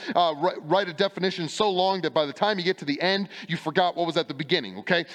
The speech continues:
So I like simple and short. Here's a simple definition. You've probably heard of, um, you know, especially when people talk about revival,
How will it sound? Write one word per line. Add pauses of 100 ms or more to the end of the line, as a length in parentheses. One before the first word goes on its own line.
(100)
So
I
like
simple
and
short. (760)
Here's
a
simple
definition.
You've
probably
heard
of,
um, (240)
you
know,
especially
when
people
talk
about
revival,